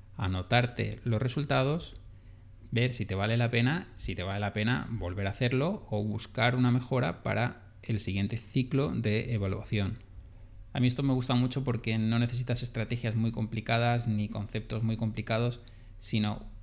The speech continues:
una pequeña idea, un pequeño cambio que puedes hacer en la web y se puede evaluar muy fácilmente. Hoy en día, pues, se pueden hacer test de tipo A B, que se llama, donde tú pones el botón, por ejemplo, de compra a la izquierda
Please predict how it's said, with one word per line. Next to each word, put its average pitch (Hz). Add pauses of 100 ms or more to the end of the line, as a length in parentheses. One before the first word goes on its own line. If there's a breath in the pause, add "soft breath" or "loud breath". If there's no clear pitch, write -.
una 131
pequeña 117
idea, 113
un 117
pequeño 113
cambio 120
que 107
puedes 110
hacer 110
en 107
la 98
web 123 (500 loud breath)
y 117
se 117
puede 110
evaluar 110
muy 110
fácilmente. 98
Hoy 104
en 104
día, 110
pues, 120
se 113
pueden 107
hacer 107 (320)
test 107
de 101
tipo 104
A 107
B, 117
que 101
se 98
llama, 117 (480 loud breath)
donde 107
tú 117
pones 110
el 107
botón, 107
por 107
ejemplo, 110
de 107
compra 113
a 95
la 104
izquierda 135